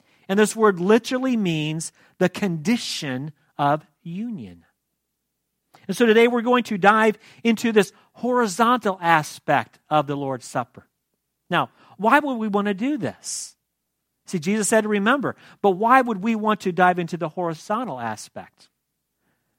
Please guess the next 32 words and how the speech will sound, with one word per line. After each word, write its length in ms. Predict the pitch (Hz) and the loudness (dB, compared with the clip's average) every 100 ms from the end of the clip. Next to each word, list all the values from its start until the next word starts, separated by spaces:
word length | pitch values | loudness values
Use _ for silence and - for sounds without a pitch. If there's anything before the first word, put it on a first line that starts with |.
| _ - | _ -10
Because 340 | 160 185 156 | 0 0 0
primarily 560 | 151 - 185 185 185 170 | -6 0 0 0 0 0
it's 120 | 143 | -2
what 160 | 151 - | -6 -8
Paul 280 | - 180 165 | -2 0 0
had 240 | 160 151 | -4 -4
in 160 | 143 131 | -4 -6
mind 580 | 156 196 165 127 117 120 _ _ _ - | -4 -4 -4 -6 -10 -14 _ _ _ -8
in 120 | 156 | -8
First 260 | - 165 - | -6 -8 -6
Corinthians 540 | 170 151 143 139 135 - | -8 -6 -6 -8 -8 -6
eleven, 420 | 151 185 165 120 | -2 0 -2 -4
our 100 | 131 | -6
passage 460 | - 143 147 135 | -2 -4 -4 -12
for 120 | - 131 | -12 -10
today, 480 | 123 151 127 95 _ _ _ _ - | -6 -4 -4 -6 _ _ _ _ -6
as 220 | 131 - | -6 -4
he 140 | 143 | -6
tried 400 | 127 143 131 117 | -6 -2 -2 -2
to, 140 | 113 139 | -14 -10
as 240 | 123 117 | -8 -8
he 140 | 139 127 | -8 -10
explained 680 | 156 120 - - 151 147 123 | -10 -12 -12 -8 -8 -6 -8
it 200 | 101 _ _ _ _ | -12 _ _ _ _
to, 380 | - 135 120 110 | -6 -4 -4 -8
uh, 140 | 123 113 | -12 -12
the 80 | 113 | -12
Corinthians. 720 | - 117 110 101 90 - _ _ _ _ _ _ _ _ _ _ _ _ _ _ _ _ _ - - | -14 -14 -14 -18 -20 -20 _ _ _ _ _ _ _ _ _ _ _ _ _ _ _ _ _ -16 -2
But 80 | |
now, 80 | 233 | 2
you 140 | 226 233 | 2 2
know, 140 | 196 | 0